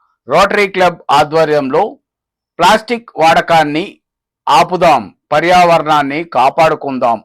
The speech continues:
అనే నినాదంతో భారీ ర్యాలీ చేయడం జరిగింది. బస్టాండ్ వద్ద ఎమ్మెల్యే నెలవల విజయశ్రీ పచ్చ జెండా ఊపి ర్యాలీని ప్రారంభించారు. అనంతరం పట్టణ పురవీధుల గుండా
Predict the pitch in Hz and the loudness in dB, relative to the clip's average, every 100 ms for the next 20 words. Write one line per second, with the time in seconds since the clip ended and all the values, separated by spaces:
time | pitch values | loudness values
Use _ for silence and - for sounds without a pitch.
0 | _ 123 135 131 123 131 143 139 123 113 | _ -8 -6 -8 -6 -2 0 0 -6 -6
1 | 147 226 _ _ _ _ _ _ 117 143 | -6 -8 _ _ _ _ _ _ -4 2
2 | 175 208 202 147 160 180 196 156 147 151 | 2 4 0 2 2 2 -2 -2 0 0
3 | 156 202 131 131 113 104 90 _ _ _ | 0 -6 -10 -10 -10 -14 -18 _ _ _
4 | _ _ _ _ _ _ _ 135 - 190 | _ _ _ _ _ _ _ -4 0 2
5 | 196 175 160 135 180 233 - _ 139 160 | 2 2 0 2 0 0 -4 _ -6 0
6 | 175 165 131 104 _ 120 151 180 175 165 | 0 0 -4 -6 _ -4 0 2 2 0
7 | 139 139 160 151 135 143 220 254 _ _ | -2 -6 0 0 -2 -8 -10 -10 _ _
8 | _ _ _ _ 160 - 220 202 196 185 | _ _ _ _ -2 0 -2 0 2 2
9 | 165 143 151 151 208 233 - 139 156 170 | 2 0 -8 -6 -10 -10 -4 2 2 2
10 | 160 139 180 - 131 147 139 117 98 104 | -2 -2 -8 -2 0 2 -2 -8 -10 -10
11 | 95 - _ _ _ _ _ _ _ - | -10 -14 _ _ _ _ _ _ _ -2
12 | 156 185 185 170 180 202 _ 190 - 190 | 0 0 2 2 0 -4 _ -2 0 0
13 | 180 - 160 170 156 156 147 139 143 147 | -2 0 0 0 -2 -2 -4 -4 -2 2
14 | 196 | 2